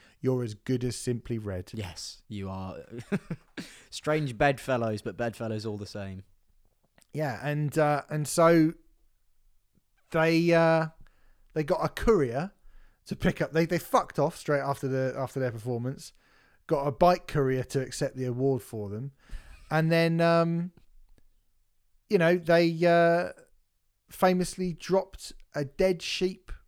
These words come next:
Speaker 1: on the, covered in blood, with a, with a message on it saying, "We died for you," spelled E W E, like the
Speaker 2: Mm.
Speaker 1: sheep. Uh, dropped it on the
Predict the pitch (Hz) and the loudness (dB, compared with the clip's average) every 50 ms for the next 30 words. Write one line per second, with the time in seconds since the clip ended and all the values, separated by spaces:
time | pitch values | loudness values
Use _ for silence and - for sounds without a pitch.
0 | _ _ - 151 147 147 143 143 143 139 139 143 139 139 139 139 139 139 143 - | _ _ -4 -2 -2 0 0 -2 -2 0 0 2 4 4 4 2 2 0 -2 -6
1 | _ _ _ - - 185 160 165 156 151 139 120 - 139 139 143 147 156 - - | _ _ _ -4 -2 0 0 0 0 -2 -4 -4 0 2 2 2 2 0 -4 -10
2 | _ - - _ _ - 135 123 139 139 135 135 139 139 135 - _ - - - | _ -20 -20 _ _ -4 -2 0 0 2 2 2 0 -2 -4 -8 _ -20 -20 -20
3 | - _ _ _ _ _ _ _ _ _ _ _ _ _ _ _ _ _ - 143 | -20 _ _ _ _ _ _ _ _ _ _ _ _ _ _ _ _ _ -6 -4
4 | 139 156 160 175 196 196 - - 156 127 131 143 135 131 - 127 - - 131 131 | -2 0 2 4 4 2 2 0 -4 -2 0 0 -2 -2 -4 -6 -4 0 0 2
5 | 131 131 127 127 - - 120 139 135 131 - 135 135 135 131 - - 120 113 110 | 2 0 -2 -4 -6 -4 -2 -2 -2 0 2 2 2 2 0 -2 -4 -10 -8 -6
6 | 120 117 117 127 156 170 190 - _ _ - - - - 110 107 104 - 120 113 | -4 -4 -4 -4 -4 -8 -10 -16 _ _ -18 -14 -10 -8 -8 -8 -8 -10 -10 -8
7 | 110 117 110 113 104 104 107 107 104 101 - 107 104 107 147 156 - _ - - | -8 -8 -8 -8 -8 -8 -6 -8 -8 -10 -10 -10 -10 -10 -10 -12 -16 _ -12 -12
8 | - - - 92 95 - - - - _ - _ _ _ - - _ _ _ _ | -10 -10 -10 -10 -10 -10 -10 -12 -14 _ -20 _ _ _ -20 -20 _ _ _ _
9 | - 123 120 110 113 - 123 - - - 147 147 135 131 131 127 127 131 127 127 | -12 -8 -8 -6 -4 -2 -4 -4 -4 -4 -6 -4 -4 -4 -4 -2 -2 0 0 0
10 | 127 127 123 117 | 0 -2 -2 -4